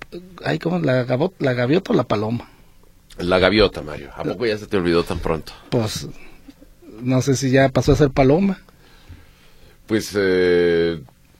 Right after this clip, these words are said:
Speaker 2: por ahí tuvo ya una nueva serie y pasó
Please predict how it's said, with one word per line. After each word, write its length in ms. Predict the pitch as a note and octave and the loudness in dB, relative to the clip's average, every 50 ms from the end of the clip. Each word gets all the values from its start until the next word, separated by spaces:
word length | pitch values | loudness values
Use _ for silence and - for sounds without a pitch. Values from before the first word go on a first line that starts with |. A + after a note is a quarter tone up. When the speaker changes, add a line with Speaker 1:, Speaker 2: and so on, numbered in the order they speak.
| - _ _ _ _ _ _ _ _ _ _ _ _ _ - - - | -20 _ _ _ _ _ _ _ _ _ _ _ _ _ -20 -4 2
Speaker 2:
por 160 | G#2 G2 G2 | 2 4 4
ahí 160 | G#2 B2 C#3 | 2 0 -2
tuvo 240 | C#3 D#3+ D3+ D3+ D3+ | -4 -8 -8 -6 -4
ya 160 | C#3 C#3+ D3 | -2 -2 -2
una 200 | C3+ C#3+ D3 C#3 | -2 -4 -6 -6
nueva 280 | C3 B2+ C3 C3 C3+ C3 | -4 -4 -6 -6 -8 -8
serie 380 | - A#2 A#2+ A2+ C3 D3+ E3 E3 _ _ _ _ _ _ _ _ _ _ - - - - _ _ _ _ _ - - | -6 -6 -6 -6 -8 -12 -14 -16 _ _ _ _ _ _ _ _ _ _ -20 -20 -20 -20 _ _ _ _ _ -18 -12
y 160 | E2 D#2+ D#2 | -10 -10 -10
pasó 720 | - - D#2+ D2+ - - F2 F2 F2 F2+ F2+ F2 D#2+ D2+ | -6 -6 -6 -6 -4 -2 0 2 2 2 0 -2 -6 -10